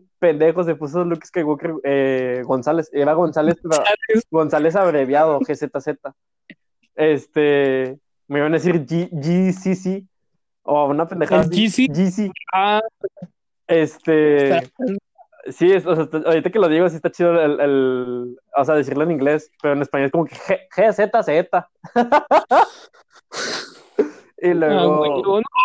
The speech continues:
Speaker 1: este,
Speaker 2: Bueno.
Speaker 1: total, don idiota, como no sabía inglés y se puso nervioso, este, le habló un guardia. Le pregunté si sabía español y dijo, "No". Y digo, y ya saqué el, el celular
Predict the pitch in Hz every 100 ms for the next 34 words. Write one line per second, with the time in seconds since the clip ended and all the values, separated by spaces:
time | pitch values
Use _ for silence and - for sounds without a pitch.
0 | - - 151 147 131 - - 143 135 -
1 | - 202 180 151 147 233 233 _ _ _
2 | _ _ _ _ 185 160 160 160 190 190
3 | 165 170 135 131 127 165 160 165 165 165
4 | 170 160 160 _ _ _ _ _ _ -
5 | 127 120 117 123 147 160 165 175 156 135
6 | 127 131 _ _ _ _ _ _ _ _
7 | _ _ 131 135 117 - - 127 120 120
8 | 113 113 117 135 127 _ _ _ - 131
9 | 131 127 117 131 120 120 120 143 127 123
10 | 147 131 147 156 - _ _ _ _ 139
11 | 123 117 127 151 151 _ _ 120 143 139
12 | 117 139 139 135 185 185 185 202 202 180
13 | 175 175 180 180 185 185